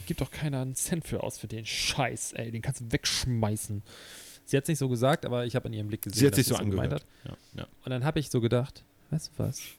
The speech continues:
Speaker 1: Ich mach jetzt hundert Euro." So, und ich hab auch geguckt, so Blu-rays, D V Ds, so Sammlungen, äh, so hundert,
Speaker 2: Mhm.
Speaker 1: zweihundert Stück, waren alle so bei fünfzig Euro, vierzig Euro,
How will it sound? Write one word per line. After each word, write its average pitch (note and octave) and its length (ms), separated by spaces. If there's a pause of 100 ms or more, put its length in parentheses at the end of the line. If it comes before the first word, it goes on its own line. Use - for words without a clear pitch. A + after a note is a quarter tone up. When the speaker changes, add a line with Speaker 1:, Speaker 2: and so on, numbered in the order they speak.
(320)
Speaker 1:
Ich - 100
mach B2 80
jetzt - 220
hundert B2+ 240
Euro." A2+ 320 (420)
So, - 120
und A#2 60
ich G#2 60
hab C#3 100
auch D3 100
geguckt, - 340
so C#3 160
Blu-rays, C3+ 540
D B2 100
V B2 120
Ds, B2+ 200
so A#2+ 80
Sammlungen, B2 500 (120)
äh, - 100 (100)
so B2 460
hundert, C3+ 340
Speaker 2:
Mhm. - 40
Speaker 1:
zweihundert B2 260
Stück, - 260 (560)
waren A#2+ 380
alle B2+ 180
so A#2 140
bei G#2+ 160
fünfzig - 520
Euro, A2+ 220
vierzig - 460
Euro, A2 480